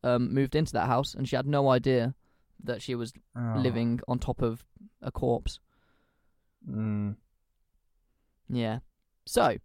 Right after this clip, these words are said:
Speaker 1: this is where the clown shit comes in. Gacy still had urges to dress up and put makeup on, and he realised that he couldn't do that in, like, a socially acceptable way. However, the one socially acceptable way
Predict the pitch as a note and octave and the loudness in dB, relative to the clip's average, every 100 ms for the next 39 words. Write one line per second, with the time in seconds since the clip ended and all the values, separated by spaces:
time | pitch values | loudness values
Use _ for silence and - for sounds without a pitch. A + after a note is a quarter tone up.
0 | _ _ _ _ - B3 A3 A3+ F#3 G#3 | _ _ _ _ -4 -2 0 0 2 2
1 | G#3 F#3+ C#3 - C3 B2 A#2+ A#2+ - _ | 2 2 -2 -4 -4 -4 -4 -6 -10 _
2 | _ _ _ _ _ - - G3+ A3 - | _ _ _ _ _ -8 0 2 2 0
3 | C3 C#3+ D3 - F3 D#3+ D3+ D3+ C#3+ A#2 | -2 -2 -4 -2 2 2 2 2 2 0
4 | B2 C#3 B2 C3 - C3+ - - C3 - | -4 -4 0 0 2 0 0 -2 -2 0
5 | C#3+ C#3 - D3 D3 F3+ - - - C#3+ | 0 0 0 2 2 2 -4 -18 -4 0
6 | C#3+ D3+ D3 C3+ A2+ - - D3+ D3 A#2+ | 4 6 6 2 0 -6 2 2 2 0
7 | C3 C3+ D3 - B2+ - - C#3 C3+ - | 2 4 2 0 -4 -4 -2 2 2 0
8 | B2 - C3 - B2+ B2 C3 D3 C#3 C3+ | -6 -2 -2 -2 0 4 4 2 2 2
9 | B2+ C3+ C#3 E3+ F#3 C#3 A#2 B2 G2+ - | 2 0 4 4 4 0 -2 -4 -4 -4
10 | A#2 - A2+ A#2 G#2+ C3+ | 0 0 0 2 2 0